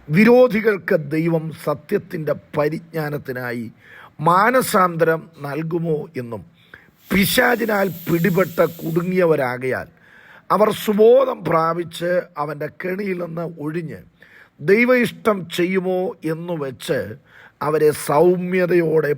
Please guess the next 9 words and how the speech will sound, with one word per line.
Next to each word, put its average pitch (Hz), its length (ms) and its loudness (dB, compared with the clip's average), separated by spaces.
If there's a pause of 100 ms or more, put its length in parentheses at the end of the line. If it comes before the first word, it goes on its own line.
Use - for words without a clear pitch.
(120)
പഠിപ്പിക്കേണ്ടതും 131 1040 -6 (280)
ആകുന്നു. 95 240 -10 (640)
"ഞാൻ 185 300 4
എൻ്റെ 165 140 4 (120)
സഭയെ 151 340 2
പണിയും, 135 400 -4
പാതാള 156 400 2 (100)
ഗോപുരങ്ങൾ 135 480 -4
അതിനെ 127 200 -6